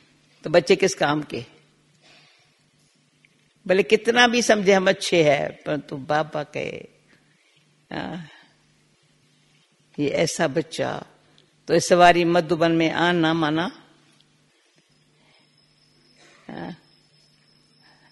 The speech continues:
पार्षद आनर में आना या वैजंती माला में आ जाना, पर ऐसा न हो सोलह हजार में भी ना आ जाए।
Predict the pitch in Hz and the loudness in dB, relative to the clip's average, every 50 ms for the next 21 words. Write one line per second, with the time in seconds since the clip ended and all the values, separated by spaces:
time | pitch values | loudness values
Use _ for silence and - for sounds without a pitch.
0 | _ _ _ _ _ _ - - 156 165 175 - - 175 - - 156 160 175 175 | _ _ _ _ _ _ -2 2 2 2 2 0 -2 -4 -2 0 0 2 2 2
1 | 170 170 165 160 156 160 156 151 151 156 160 165 160 156 151 151 147 143 151 165 | 2 2 2 2 0 0 0 0 0 -2 -2 -2 -2 -2 -4 -4 -4 -2 0 0
2 | 170 147 175 165 160 - - 165 160 160 165 175 175 175 170 160 151 147 147 143 | 0 2 0 0 0 0 0 0 2 4 4 4 4 4 4 4 4 4 2 2
3 | 143 147 147 156 165 165 156 143 147 151 151 160 190 - - _ _ _ _ _ | 2 2 0 0 -2 -2 -2 -2 -2 -4 -4 -4 -8 -14 -20 _ _ _ _ _
4 | _ _ _ _ _ _ _ _ _ _ _ _ _ _ _ _ _ _ _ _ | _ _ _ _ _ _ _ _ _ _ _ _ _ _ _ _ _ _ _ _
5 | _ _ _ _ _ _ - 151 160 - 170 - - - 185 190 202 214 214 214 | _ _ _ _ _ _ 0 4 4 4 6 6 6 4 6 6 6 6 4 4
6 | 202 - 202 196 196 190 180 180 180 156 175 170 165 160 165 160 151 165 165 165 | 4 2 4 4 6 6 6 6 6 6 6 6 6 4 2 0 2 0 2 2
7 | 160 151 151 151 151 - 147 143 - - 156 - - - - - 143 | 2 2 2 0 0 0 -2 -4 -4 -4 -6 -8 -10 -12 -16 -18 -20